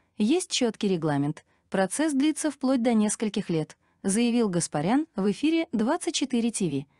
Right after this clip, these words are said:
Эксперт согласился с позицией властей Армении относительно подписания пакта о ненападении – указав, что предлагал подписать пакт ещё несколько месяцев назад.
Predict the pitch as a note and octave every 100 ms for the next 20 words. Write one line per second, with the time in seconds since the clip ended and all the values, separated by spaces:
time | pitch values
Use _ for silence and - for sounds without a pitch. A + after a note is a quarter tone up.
0 | _ _ G3+ - - D#4+ E4 D#4 C4 A#3+
1 | - F3+ - D#3 D#3+ D#3 D3 - C#3+ C#3+
2 | - C#3 C3+ C#3+ G#3 C#4 C#4 C4+ _ -
3 | G#3+ G#3+ G#3 D#4 E4 D#4 D4+ C#4 A#3+ -
4 | G#3 F#3 D#3+ E3+ - G3 F#3+ G3 F#3+ F#3
5 | D#3 C#3 C#3 D#3 _ _ A3+ A#3 B3 G3
6 | F3 - _ - - G3+ G#3 F#3+ F3+ E3+
7 | D#3+ D#3 - D#3 D3 - - C4 - -
8 | G#3 A#3 - E4+ F4 - D#4 D#4 C#4 F#3+
9 | D#3 D#3+ - D3+ C#3 B2+ -